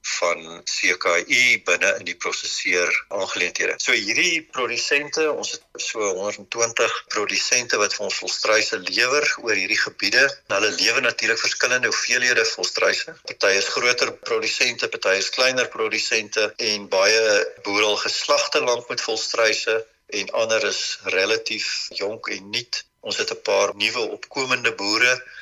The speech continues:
waaroor ons baie opgewonde is, wat veral hier in die Klein Karoo gebied boer met volstruise en hopelik ook goed sal groei.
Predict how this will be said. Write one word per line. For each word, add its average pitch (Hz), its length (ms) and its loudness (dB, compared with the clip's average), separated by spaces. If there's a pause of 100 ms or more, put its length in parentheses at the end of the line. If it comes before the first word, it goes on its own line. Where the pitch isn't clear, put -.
(220)
waaroor 95 320 2
ons 98 140 -4
baie 98 240 2
opgewonde 107 720 -4
is, - 280 -2
wat - 460 -4
veral - 300 0
hier 101 180 -2
in 95 80 -8
die 95 140 -12
Klein 113 220 2
Karoo 117 220 -2
gebied - 600 -6
boer 107 380 -6
met 92 180 -6
volstruise 110 720 0
en 98 120 -6
hopelik 92 460 -4
ook 107 240 -6
goed - 320 -6
sal 90 200 -4
groei. 107 680 -2